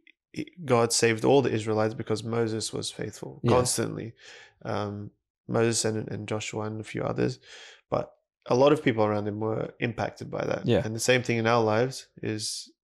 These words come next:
Speaker 1: when we are striving towards God and we're reaching out to him and we're praying to him, we're doing what we need to do, what he tells us to do.
Speaker 2: Yeah.
Speaker 1: It's not only gonna change our lives, but it's gonna change people around us as
Speaker 2: Yeah.
Speaker 1: well.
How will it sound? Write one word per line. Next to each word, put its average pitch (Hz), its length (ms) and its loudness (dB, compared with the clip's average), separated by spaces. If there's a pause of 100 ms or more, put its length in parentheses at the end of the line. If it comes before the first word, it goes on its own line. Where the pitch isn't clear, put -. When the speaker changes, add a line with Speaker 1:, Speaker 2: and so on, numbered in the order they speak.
Speaker 1:
when 113 180 -2
we 143 180 6
are 120 360 4 (360)
striving 110 480 0
towards 113 600 -6 (600)
God 104 300 0
and 107 100 -2
we're 113 140 2
reaching 113 320 0
out 113 160 -4
to 110 100 -6
him 104 120 -6
and 104 140 -6
we're 110 200 0
praying 113 360 -4
to 120 120 -10
him, 104 120 -10
we're 110 200 -4
doing 113 320 0
what 110 120 0
we 107 100 -4
need 113 180 -4
to 135 80 -14
do, 117 200 -8
what 117 160 0
he 110 80 0
tells 120 320 2
us 113 160 -2
to 147 60 -12
do. 135 240 2 (180)
Speaker 2:
Yeah. 127 260 0 (100)
Speaker 1:
It's 127 160 -8
not 135 120 6
only 120 140 6
gonna 110 300 4 (240)
change 104 340 -2
our 113 220 4
lives, 110 480 0 (320)
but - 80 -8
it's 110 80 -10
gonna 117 160 2
change 107 300 -4
people 110 260 -2
around 104 280 -4
us 113 180 -8
as - 80 -2
Speaker 2:
Yeah. 110 80 2
Speaker 1:
well. - 220 -6